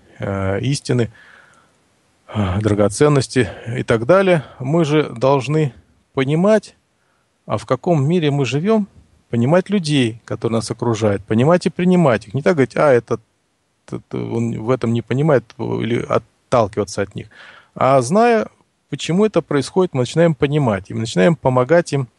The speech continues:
тоже понимать вот такого же рода, э, занозы, которые у, у нас у каждого существуют. Ну и самое интересное, что, м, э, вот сейчас мы стали применять вот это вот,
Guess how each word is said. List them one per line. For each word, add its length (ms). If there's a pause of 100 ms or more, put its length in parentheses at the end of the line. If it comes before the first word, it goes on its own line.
(440)
тоже 300
понимать 580 (140)
вот 140 (180)
такого 420
же 120
рода, 300 (880)
э, 500 (640)
занозы, 540
которые 380
у, 240
у 40
нас 240
у 40
каждого 440
существуют. 720 (800)
Ну 160
и 140
самое 360
интересное, 560
что, 280 (400)
м, 240 (1000)
э, 380
вот 240
сейчас 440
мы 120
стали 300
применять 640 (300)
вот 200
это 220
вот, 340